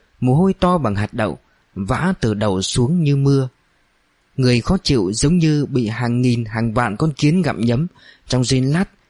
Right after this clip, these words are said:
môi Phan Tuấn chuyển thành màu tím đen. Anh cuộn tròn trên giường, toàn thân co giật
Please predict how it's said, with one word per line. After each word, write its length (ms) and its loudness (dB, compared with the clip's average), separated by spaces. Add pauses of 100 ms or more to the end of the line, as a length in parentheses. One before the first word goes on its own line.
môi 180 4
Phan 200 -2
Tuấn 360 0
chuyển 200 0
thành 220 -2
màu 200 0
tím 240 2
đen. 200 -2 (360)
Anh 200 -2
cuộn 260 -2
tròn 260 -2
trên 200 0
giường, 240 0 (300)
toàn 160 -2
thân 240 0
co 180 0
giật 140 -4